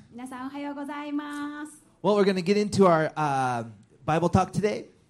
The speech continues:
Speaker 1: 今日のバイブルトークに早速入りたいと思います。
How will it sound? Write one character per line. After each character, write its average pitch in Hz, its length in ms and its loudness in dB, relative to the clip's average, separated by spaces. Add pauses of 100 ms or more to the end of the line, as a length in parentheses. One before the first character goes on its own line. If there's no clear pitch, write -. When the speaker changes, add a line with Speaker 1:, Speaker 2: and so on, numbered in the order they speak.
(120)
Speaker 1:
今 269 140 -4
日 247 80 -4
の 285 260 -2
バ 220 120 -4
イ 226 40 -2
ブ 226 80 -4
ル 233 80 -2
ト 240 120 -6
ー 226 40 -6
ク 226 80 -10
に 185 80 -8
早 233 180 -10
速 302 240 -12
入 208 180 -12
り 208 60 -8
た 208 140 -10
い 202 60 -12
と 196 100 -14
思 196 160 -12
い 196 80 -16
ま 262 180 -6
す。 320 100 -12